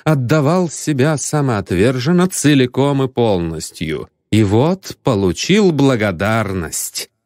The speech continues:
Оказалось, что его держали за петрушку на веревочке, которого выбросили на помойку. Что остается? Покорно смириться? Нет уж, это слишком. Две жертвы от человека требовать невозможно.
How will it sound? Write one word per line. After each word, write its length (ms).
Оказалось, 680
что 220
его 260
держали 580
за 180
петрушку 800
на 100
веревочке, 680
которого 460
выбросили 520
на 120
помойку. 560
Что 240
остается? 600
Покорно 420
смириться? 560
Нет 340
уж, 180
это 240
слишком. 680
Две 320
жертвы 560
от 320
человека 540
требовать 500
невозможно. 1000